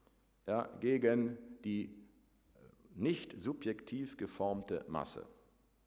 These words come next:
John Stuart Mill hat es etwas eng, eleganter auf Englisch und etwas witziger ausgedrückt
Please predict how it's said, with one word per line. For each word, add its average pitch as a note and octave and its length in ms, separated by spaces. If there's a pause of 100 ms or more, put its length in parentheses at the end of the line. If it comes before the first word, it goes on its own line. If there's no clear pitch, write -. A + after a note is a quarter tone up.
(920)
John G#2+ 220
Stuart G#2+ 440
Mill G#2+ 420
hat F2+ 140
es E2 160
etwas - 520
eng, F#2+ 340
eleganter F2+ 640
auf D#2 140
Englisch F#2+ 480
und D2+ 160
etwas - 320
witziger D#2+ 420
ausgedrückt F2 800